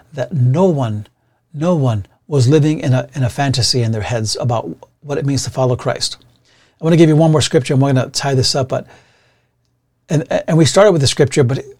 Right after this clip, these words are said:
I'm isolating th-, these words here. It says, "And those who followed were afraid." These are Jesus' disciples. They were afraid to follow him because this was the part of him that feels foreign and alien to us.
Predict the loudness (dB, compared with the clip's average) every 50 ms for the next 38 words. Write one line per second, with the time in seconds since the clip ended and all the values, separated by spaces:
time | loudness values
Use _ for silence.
0 | _ _ -4 -2 0 0 0 2 2 2 4 4 4 4 4 4 4 4 2 4
1 | 4 4 4 4 4 4 2 0 2 4 4 4 2 2 2 0 2 2 2 2
2 | 4 4 4 4 2 2 0 0 0 -2 -2 -4 -2 -2 0 0 -2 -2 0 0
3 | 0 2 2 2 0 -2 -8 -4 -2 0 0 2 0 -2 -4 -8 -12 -14 -16 _
4 | _ _ _ _ _ _ _ _ _ _ _ _ _ _ _ _ _ _ 2 4
5 | 4 6 6 4 4 4 2 2 0 -2 -2 -2 -2 0 2 0 0 0 -2 -6
6 | -4 0 0 0 0 0 -2 -4 -6 -4 -2 -2 -2 -2 -4 -4 -4 -4 -2 -2
7 | -2 -2 -4 -4 -6 -8 -8 -12 -16 _ _ _ _ _ _ _ _ _ _ _
8 | _ _ -6 -6 -4 0 2 2 2 2 0 -2 -6 -14 -20 _ _ _ _ -2
9 | 2 2 2 2 2 0 0 0 -2 -4 -4 0 0 0 0 0 -2 -2 -2 -2
10 | -2 -2 -4 -6 -12 _ _ _ _ _ _ _ _ _ _ _ _ _ _ _
11 | _ _ -10 -6 -4 -4 -4 -4 -2 0 0 2 2 2 -2 -4 -6 -12 -12 -6
12 | -2 0 0 2 2 0 -2 -4 -6 -10 -10 -8 -6 -6 -6 -4 -2 0 0 0
13 | 2 0 -2 -2 -2 -4 -4 -4 -4 -4 -4 -4 -6